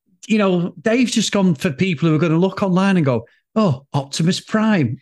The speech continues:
Yeah, let's go with that." It's just boring. Don't worry about it, people. I have got a team lined up that will take everyone down,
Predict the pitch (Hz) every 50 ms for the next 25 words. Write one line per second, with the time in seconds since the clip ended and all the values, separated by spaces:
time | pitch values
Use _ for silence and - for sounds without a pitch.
0 | _ _ - 113 - - 135 160 151 - - - 156 147 143 143 139 120 113 104
1 | 110 - _ _ - 214 214 202 - - - - 254 254 240 - - _ 170 147
2 | 135 143 139 143 131 123 107 98 101 - 233 247 262 247 226 202 202 202 190 175
3 | 143 156 147 139 131 120 - 131 127 120 123 - 113 - - - - _ _ _
4 | _ _ 165 185 208 214 202 - - - 180 175 - - - _ _ 160 165 170
5 | 175 151 - - - 185 175 170 160 143 131 123 120 120 120 117 123 117 113 120
6 | 131 - 139 139 139 143 139 135 - - - 160 147 127 120 - - - - _
7 | _ _ _ _ _ _ - 196 214 185 - 214 202 156 151 139 135 123 113 123
8 | 110 107 104 104 107 104 107